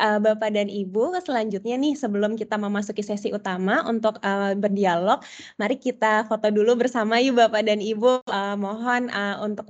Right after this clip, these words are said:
da-, Bapak dan Ibu dapat menyalakan videonya ya bagi yang berkenan, uh, karena kita akan, uh, berfoto bersama. Uh, ya, siap. Terima kasih. Baiklah, saya hitung ya Bapak dan Ibu, uh, hingga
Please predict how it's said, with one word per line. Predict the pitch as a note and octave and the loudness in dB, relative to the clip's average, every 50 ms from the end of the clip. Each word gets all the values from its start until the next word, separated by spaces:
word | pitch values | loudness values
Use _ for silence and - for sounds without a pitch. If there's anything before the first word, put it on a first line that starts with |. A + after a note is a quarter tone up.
| G#3+ G3+ | -6 -4
da-, | G3 F#3 G3 - | -4 -6 -6 -6
Bapak | G#3 G3 G3 G#3 G#3 | -6 -6 -4 -2 0
dan | G#3 G3+ G3+ | 0 0 0
Ibu | G3 G#3 G3 G3+ B3 B3+ A3+ | -2 -4 -2 0 2 2 4
dapat | G#3+ G3+ G#3 G#3+ G#3+ A3 | 2 2 0 -2 -2 -2
menyalakan | G#3 G3+ G3+ G3 F#3+ F#3+ F#3+ F#3+ G3 - G3 F#3+ G3 G#3 G#3+ | 0 0 2 2 2 0 0 -2 -2 -2 -2 0 0 0 -2
videonya | G#3+ A#3+ A3 G3+ G#3 G#3 G3 F#3+ F#3+ G3 G#3+ C4 | -2 -2 0 0 2 2 2 2 2 2 2 4
ya | E4 D#4+ C4+ C4 C#4+ | 4 4 4 4 4
bagi | C#4 B3 A3+ G3+ F#3+ G#3+ G#3 | 4 2 2 2 2 2 2
yang | G#3+ G#3+ G#3 | 4 4 2
berkenan, | G#3+ G#3+ A3+ G#3 G3 G3+ G#3+ B3+ E4+ G4 - - - - - - - | 0 0 -2 -2 -2 -2 -2 -2 -2 -4 -6 -10 -18 -20 -14 -6 -2
uh, | G3+ G#3 G#3 A3 | -2 -2 0 -2
karena | A3 A#3+ B3 | -2 -2 -2
kita | A#3+ A3+ A#3 A#3+ A#3 | -2 -2 -2 0 0
akan, | A3 G#3+ G#3 | 0 -2 0
uh, | - G#3+ G#3 G#3 G3+ | 0 0 0 0 0
berfoto | G3 G3 G3 A3 G#3 - G#3 G3+ | -2 -2 -2 -4 -2 -2 -2 -2
bersama. | G3+ G#3 - G3 F#3 F#3+ G3 G#3 A3+ C4 C#4+ D#4+ E4+ - _ _ _ | -2 -2 -2 0 0 0 2 2 2 2 2 0 -2 -6 _ _ _
Uh, | - G3+ G3+ G3+ G3 | -10 -8 -8 -6 -4
ya, | G3 G#3+ C4 - - _ - - - - _ _ _ _ _ _ _ _ _ _ _ _ _ _ _ _ | -2 -2 -2 -2 -4 _ -20 -20 -20 -20 _ _ _ _ _ _ _ _ _ _ _ _ _ _ _ _
siap. | - F3+ - - - _ _ - | -8 -8 -8 -8 -12 _ _ -6
Terima | - G#3+ G3 G3+ G#3 F#3 | -4 -2 -2 -2 -2 -2
kasih. | G3 G#3 G3+ A3 A3 A3 - - - - - | -2 -2 0 0 0 0 -2 -6 -10 -2 0
Baiklah, | G#3+ A3 G#3+ A#3+ B3+ B3 - - | 2 4 4 4 2 2 0 -2
saya | - C4+ A#3+ A#3 A#3 A3+ A#3 A#3 A#3 G#3+ | 0 2 4 4 4 2 0 -2 -4 -4
hitung | G#3 A3 - - D4 D#4+ E4 D#4 | -4 -4 -2 -2 0 0 2 2
ya | B3+ A#3+ A3+ | 2 2 2
Bapak | A3+ G#3+ G#3 G#3+ G#3+ G#3+ | 2 2 2 2 2 2
dan | G#3+ G3+ | 0 0
Ibu, | G3 G#3+ G#3 G#3+ G3+ G3 G3+ A3+ A#3+ C4 C#4 | 0 -2 -4 -4 -4 0 2 4 4 4 4
uh, | - - - G#3 G3+ G3+ G3+ G3+ G3+ G3+ G3+ | 2 0 0 0 0 2 2 2 2 0 0
hingga | G#3+ A3+ G#3 G3+ G3 G3 F#3+ F#3+ | 0 -2 -2 -2 0 -2 -2 -4